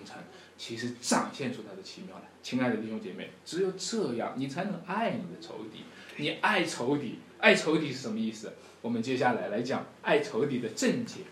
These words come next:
因为很多人对爱仇敌是误解的，是错解的。首先我说，爱仇敌不是一个自然状态，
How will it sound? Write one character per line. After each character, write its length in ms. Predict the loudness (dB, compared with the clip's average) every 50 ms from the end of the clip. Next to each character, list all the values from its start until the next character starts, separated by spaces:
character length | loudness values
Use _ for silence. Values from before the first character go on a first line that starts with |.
| -12 -14 -14 -14 -14 -18 -20 -20 -20 -20 -20 -20 -20 -20 -20 -20 -20 -20 -20 -18 -18 -18 -10 -2
因 100 | 0 4
为 300 | 6 6 6 6 4 2 -2 -6 -10 -14 -12
很 140 | -6 -4 4
多 180 | 6 6 8 8
人 160 | 6 4 4
对 120 | 2 2
爱 180 | 4 4 2 2
仇 200 | 2 0 -2 -2
敌 160 | -2 -2 -6
是 140 | -6 -6 -8 -10 -10 -14 -18 -10 2
误 340 | 8 12 12 12 12 10 6
解 280 | 0 -4 -8 -8 -8 -12 -16
的， 60 | -18 -20 -20 -20 -20 -20 -18
是 140 | -10 -8 -8 -8 -8
错 560 | -8 -10 -10 -6 -2 0 0 0 0 -2 -4 -8
解 140 | -10 -12 -14
的。 800 | -14 -16 -18 -18 -18 -18 -18 -18 -20 -20 -20 -20 -20 -18 -16 -16 -16 -16 -16 -18 -18 -20 -20 -14 -8
首 160 | -4 -2 0
先 180 | 4 6 6 6
我 140 | 6 4 2
说， 340 | 2 2 2 2 2 4 6
爱 160 | 8 8 8
仇 220 | 6 4 2 2 2
敌 120 | 2 0
不 140 | -2 -2 -2
是 120 | 0 0
一 120 | 0 0 0
个 140 | 0 0 0
自 420 | -2 -6 -6 -2 0 0 0 0
然 200 | 0 -2 -4 -6 -10 -8 -8
状 160 | -8 -8 -8 -10 -12
态， 260 | -14 -12 -8 -6